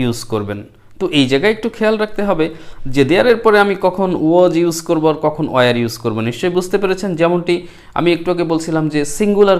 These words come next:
কোনো কিছু আছে বোঝালে দেয়ারের পরে যেমন is, ওই রকম সিঙ্গুলার কোনো কিছু ছিল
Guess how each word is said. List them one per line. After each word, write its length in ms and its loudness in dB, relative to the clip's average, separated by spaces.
কোনো 120 0
কিছু 220 -6
আছে 280 -2
বোঝালে 340 0
দেয়ারের 280 2
পরে 200 2
যেমন 160 0
is, 120 2
ওই 140 6
রকম 240 0
সিঙ্গুলার 580 0
কোনো 200 -2
কিছু 200 -8
ছিল 280 0